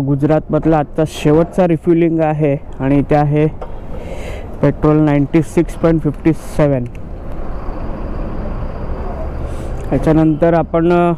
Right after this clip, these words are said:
विरारच्या आसपास पेट्रोल भरू, मनोर, मनोरमध्ये. इथून मनोर आहे एकशे पंच्याण्णव किलोमीटर.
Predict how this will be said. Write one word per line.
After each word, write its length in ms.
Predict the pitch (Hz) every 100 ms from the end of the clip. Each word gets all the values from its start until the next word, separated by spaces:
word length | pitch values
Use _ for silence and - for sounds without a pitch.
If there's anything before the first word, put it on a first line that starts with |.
| - - - - -
विरारच्या 560 | 143 151 156 175 170 185
आसपास 300 | 175 - 175
पेट्रोल 400 | - 160 139 165
भरू, 240 | 156 143
मनोर, 400 | 131 139 143 147 135 - -
मनोरमध्ये. 600 | 143 151 147 135 131 120 - - - - - - -
इथून 260 | 151 160 156
मनोर 320 | 151 165 170
आहे 600 | 170 170 175 175 180 175
एकशे 560 | 165 - 180 180 185 - - - - - - -
पंच्याण्णव 540 | 165 151 170 156 165
किलोमीटर. 460 | 147 139 131 127 139